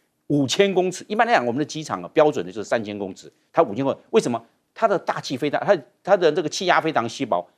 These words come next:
推力就有限了，因为空气稀薄啊。就好像把这个机场啊，日喀机场盖在我们的玉山上面，它可能是全世界战斗机机场里面可能最高的，标高最高的。它还没有起飞，它已经在，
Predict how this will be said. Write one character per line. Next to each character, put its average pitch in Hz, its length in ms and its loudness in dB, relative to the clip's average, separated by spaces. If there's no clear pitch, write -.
推 202 180 4
力 180 140 0
就 151 100 2
有 107 140 0
限 117 200 -2
了， 92 80 -10
因 151 120 -6
为 165 80 -4
空 180 180 -4
气 156 80 -2
稀 151 160 -4
薄 120 160 2
啊。 107 160 4
就 269 120 6
好 143 160 6
像 196 160 6
把 113 180 4
这 202 120 2
个 160 60 4
机 185 180 -6
场 123 200 0
啊， 101 160 2
日 208 120 4
喀 202 100 8
机 175 100 4
场 147 100 4
盖 185 140 4
在 160 120 8
我 117 120 4
们 120 80 2
的 175 100 0
玉 175 80 0
山 131 160 0
上 120 160 2
面， 90 160 -10
它 220 80 4
可 - 140 -2
能 160 60 2
是 202 100 0
全 160 200 0
世 170 160 -6
界 151 260 0
战 196 180 6
斗 165 120 2
机 151 120 -6
机 151 120 -10
场 123 140 -2
里 104 80 -8
面 113 300 -6
可 - 120 -20
能 98 100 -12
最 104 140 -8
高 98 180 -4
的， 92 60 -10
标 120 160 2
高 110 120 -2
最 104 160 -8
高 85 160 -8
的。 80 100 -16
它 - 140 2
还 185 180 2
没 240 120 0
有 196 100 4
起 120 220 -4
飞， 160 220 2
它 160 120 2
已 127 40 -4
经 127 100 -8
在， 131 200 0